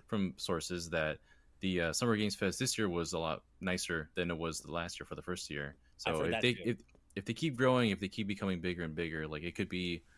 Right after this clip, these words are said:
Speaker 1: kind of like just the replacement for the E three venue, at least for, for that aspect.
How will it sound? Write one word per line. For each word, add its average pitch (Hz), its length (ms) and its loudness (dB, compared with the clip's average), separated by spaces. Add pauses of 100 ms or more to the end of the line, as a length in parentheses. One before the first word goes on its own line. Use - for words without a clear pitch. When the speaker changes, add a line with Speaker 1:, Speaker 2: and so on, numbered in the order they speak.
(300)
Speaker 1:
kind 135 160 4
of 120 40 4
like 101 160 2
just - 360 -4
the 104 320 2
replacement 95 520 -2
for 85 220 -2
the 82 120 -6
E 82 160 -6
three 90 180 -6
venue, 85 360 -4
at 80 120 -2
least 87 200 -4
for, 80 420 -4
for 87 120 -8
that 87 260 0
aspect. 101 600 -2